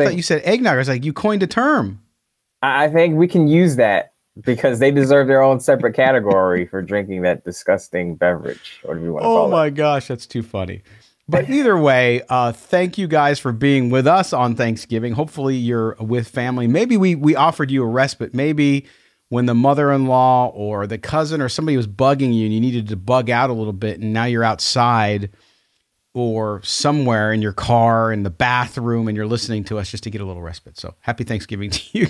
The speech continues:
Speaker 1: guys. Hope you're having a, a great time. And we're thankful for you, thankful for the listeners and the viewers up on YouTube here as well. Don't forget to subscribe to the podcast if you don't already do so, by the way, uh, wherever you get your audio. And then if you're with us on YouTube, hit the subscription and the notifications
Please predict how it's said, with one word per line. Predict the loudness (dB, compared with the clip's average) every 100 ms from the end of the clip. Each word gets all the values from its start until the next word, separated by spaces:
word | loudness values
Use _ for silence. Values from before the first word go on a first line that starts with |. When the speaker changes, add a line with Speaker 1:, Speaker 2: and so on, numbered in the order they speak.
| -4 -6
Speaker 1:
guys. | -2 -2 -2 -6 -20 -20 -18 -16 -4
Hope | -2 -2
you're | -4 -2
having | -2 -2 -6
a, | -6
a | -6
great | -6 -6 -8
time. | -6 -6 -4
And | -2
we're | 0
thankful | 0 -2 -2 -8
for | -4
you, | -4 -4
thankful | -6 -8 -8 -12
for | -10
the | -8
listeners | -10 -8 -8 -8 -12 _ _ _ -6
and | -2 0
the |
viewers | 2 2 2 0 -4
up | -4
on | -4 -4
YouTube | -6 -8 -10 -10 _ _
here | -4 -4 -4 -6
as | -8
well. | -4 -4 -2
Don't | -2 0
forget | -2 0 -2 -4
to | -6 -6
subscribe | -6 -10 -6 -6 -6
to |
the | -8
podcast | -8 -8 -8 -10
if | -8
you | -8
don't |
already | -8 -10
do | -8 -10
so, | -10 -10
by | -10
the | -10
way, | -12 -12 -12
uh, | -12
wherever | -8 -6 -4
you | -6
get | -6 -8
your | -8
audio. | -6 -4 -6
And | -6
then | -8
if | -8
you're | -6
with | -6 -6
us | -6
on | -6
YouTube, | -6 -6 -8
hit | -8 -8
the | -4 -4 -6 -16 _ -14
subscription | -8 -4 -2 -2 -2 -4
and | -4 -4
the | -4
notifications | -8 -10 -10 -10 -10 -14